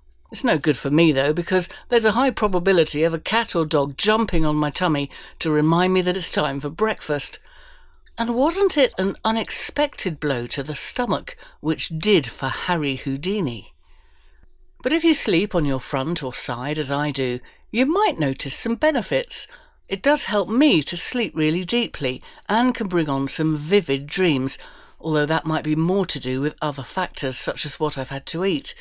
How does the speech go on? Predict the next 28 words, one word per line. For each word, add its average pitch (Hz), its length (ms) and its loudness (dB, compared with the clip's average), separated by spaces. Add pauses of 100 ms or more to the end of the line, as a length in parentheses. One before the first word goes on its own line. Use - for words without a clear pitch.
(840)
I 180 60 0
sleep 285 420 0
on 185 280 2
an - 120 -8
earthing 208 460 0
sheet - 400 -4
too, 185 360 2
so 170 380 0 (240)
perhaps - 600 0
my 165 180 0
brain 180 500 2
is 139 280 -2 (280)
actually 185 440 -2
downloading 170 960 2
directly 147 580 -2
to 143 160 -4
Mother 151 400 -2
Earth. 127 400 -4 (1160)
For 220 60 2
the 214 80 0
first 349 340 2
few 151 180 -2
days, 127 440 -4 (100)
I 185 100 2
woke 185 320 0
feeling 156 560 -2
really 151 380 4
stiff, - 500 -6